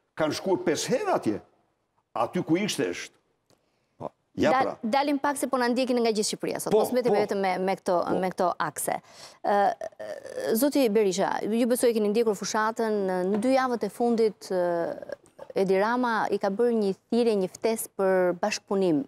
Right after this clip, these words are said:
Speaker 2: Lulzim Bashës, por me një kusht, që të ndahet prej jush dhe zotit Meta.
Speaker 1: Tani.
Speaker 2: Si jeni i lidhur ju me zotin Basha?
Speaker 1: Tani,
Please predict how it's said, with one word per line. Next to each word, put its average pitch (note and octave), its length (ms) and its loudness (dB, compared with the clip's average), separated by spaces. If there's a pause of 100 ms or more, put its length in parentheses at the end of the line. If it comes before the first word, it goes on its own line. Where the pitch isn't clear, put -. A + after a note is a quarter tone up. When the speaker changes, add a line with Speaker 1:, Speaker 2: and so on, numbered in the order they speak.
(140)
Speaker 2:
Lulzim D#3+ 360 2
Bashës, G#3+ 460 -4
por B3+ 100 0
me A#3+ 120 0
një G#3 120 -2
kusht, - 360 -10 (840)
që G3+ 100 0
të G3 100 0 (120)
ndahet A#3 500 -2
prej F#3+ 220 2
jush - 420 -4 (180)
dhe G3+ 360 0
zotit F#3 340 0
Meta. C#3 340 -4 (920)
Speaker 1:
Tani. F#2 200 -2 (500)
Speaker 2:
Si - 160 0
jeni E4+ 340 6
i - 20 2
lidhur G3 320 2
ju E3+ 120 4
me D3+ 140 0
zotin D3+ 320 0
Basha? C#3 140 4
Speaker 1:
Tani, B2+ 260 4